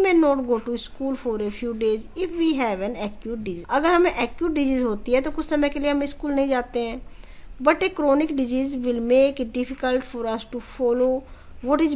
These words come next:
being taught in school and reduce our ability to learn। लेकिन अगर chronic disease हो जाती है तो एक लंबे समय के लिए school से, ऑफिस से छुट्टी करनी पड़ेगी, जिससे सारा काम pending हो जाएगा और कोई भी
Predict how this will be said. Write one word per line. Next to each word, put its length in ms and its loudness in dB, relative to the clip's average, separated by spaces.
being 340 4
taught 320 0
in 160 -2
school 560 -2
and 280 -4
reduce 300 -4
our 220 -4
ability 420 -4
to 120 0
learn। 400 -4
लेकिन 220 2
अगर 120 0
chronic 380 4
disease 240 2
हो 60 2
जाती 300 0
है 220 0
तो 140 -6
एक 240 -2
लंबे 380 2
समय 280 2
के 160 2
लिए 240 0
school 340 -8
से, 300 2
ऑफिस 340 -2
से 60 -4
छुट्टी 280 -6
करनी 240 0
पड़ेगी, 420 0
जिससे 320 -2
सारा 300 2
काम 240 2
pending 420 0
हो 80 2
जाएगा 360 0
और 220 2
कोई 160 6
भी 100 0